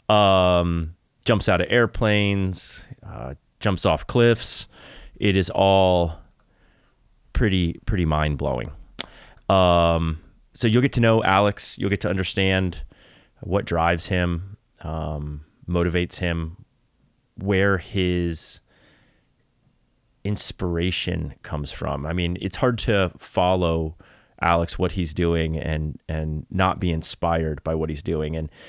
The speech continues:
um, I mean, I think that's, uh, something that really drives him, is being that light for folks to, uh, to go out there and do it. And, and his thoughts on social media are actually very interesting too. Uh, so that's kind of in the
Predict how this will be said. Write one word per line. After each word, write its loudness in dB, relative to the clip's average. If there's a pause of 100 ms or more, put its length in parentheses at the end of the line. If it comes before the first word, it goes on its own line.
(440)
um, -10 (840)
I 0
mean, 0
I 0
think -4
that's, -2
uh, 0
something -4
that -2
really 0
drives -2
him, -8 (180)
is -6
being -4
that -4
light -6
for -6
folks -6 (640)
to, -6
uh, -8 (180)
to -8
go 0
out -2
there -4 (260)
and -4
do 0
it. -2
And, -4
and 0
his -2
thoughts 2
on 0
social -2
media 0
are -2
actually -4
very -2
interesting -6
too. -6 (640)
Uh, -10
so -6 (160)
that's -6
kind -6
of -8
in -4
the -6